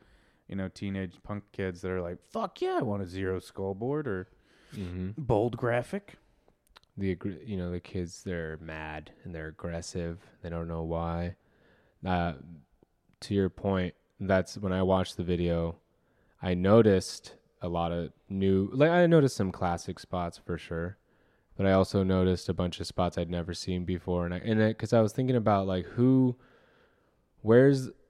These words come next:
Speaker 2: Zero, the, if you get on Zero, realistically, I feel like there's, the ceiling's pretty low to how far it could take you. So you
Speaker 1: Yeah,
Speaker 2: ha-
Speaker 1: look at Dane Berman. That dude has been, how many
Speaker 2: Right.
Speaker 1: fucking covers has he gotten? How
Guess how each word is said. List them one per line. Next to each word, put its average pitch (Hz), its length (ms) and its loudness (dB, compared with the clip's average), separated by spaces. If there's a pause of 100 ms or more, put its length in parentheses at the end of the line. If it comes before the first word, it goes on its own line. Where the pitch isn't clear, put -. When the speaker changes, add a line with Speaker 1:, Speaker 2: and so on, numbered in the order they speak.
(140)
Speaker 2:
Zero, 104 460 6
the, 104 380 6
if 107 120 2
you 127 100 8
get 143 240 8
on 127 260 6
Zero, 92 540 2
realistically, 92 920 2
I 87 60 -4
feel 95 200 -2
like 92 160 -2
there's, 90 180 -2
the 95 320 -2
ceiling's 113 540 2
pretty 90 380 -6
low 82 480 -10 (300)
to 95 120 -4
how 82 400 -4 (400)
far 85 420 -2
it 82 60 -6
could - 180 -14
take - 360 -10
you. 80 180 -12 (1000)
So 85 560 0
you 98 140 0
Speaker 1:
Yeah, 101 120 2
Speaker 2:
ha- 104 60 -4
Speaker 1:
look 120 200 -2
at 123 100 -4
Dane 120 240 -2
Berman. 98 400 -4 (220)
That 101 200 -4
dude 117 200 -4
has 107 140 -8
been, 107 200 -4
how 113 140 -2
many 117 160 -2
Speaker 2:
Right. 82 100 -2
Speaker 1:
fucking 113 260 -4
covers 107 400 -2
has 104 160 -8
he 101 120 -8
gotten? 95 560 -4 (500)
How 113 340 -2